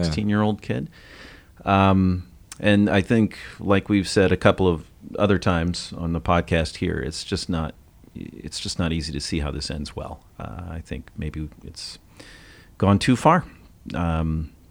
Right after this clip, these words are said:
and I, I, my heart breaks for the freedoms of Hong Kong, uh, but boy, the crackdown sure seems to be brewing,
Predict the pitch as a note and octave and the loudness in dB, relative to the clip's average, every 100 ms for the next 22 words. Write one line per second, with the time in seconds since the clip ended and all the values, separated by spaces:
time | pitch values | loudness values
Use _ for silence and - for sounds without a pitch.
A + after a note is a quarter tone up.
0 | - F2 E2 E2 D#2 E2 E2 E2 D#2 - | -10 -4 -2 -2 -2 -2 -2 -4 -8 -12
1 | - F2+ D#2+ D#2 G#2 - - A2 A#2 - | -10 -4 -2 4 2 2 4 4 4 0
2 | G2 - A#2+ G#2+ G#2 F2+ F2 E2+ G2 G2 | -2 2 4 6 4 4 2 4 4 4
3 | G2 F#2 F#2 - - - - - - D2 | 4 4 0 -4 -20 -20 -20 -10 -4 -2
4 | D2 - - D#2+ D2 C#2+ - - E2 - | -2 -4 -2 0 0 -4 -2 0 0 2
5 | E2+ D#2+ D2+ - - - - - F2+ - | 0 2 -2 -6 -18 -20 -14 -4 -2 -2
6 | E2+ D2+ - E2 D2 E2+ D#2 C#2+ | -4 -4 -4 -6 -2 0 0 -4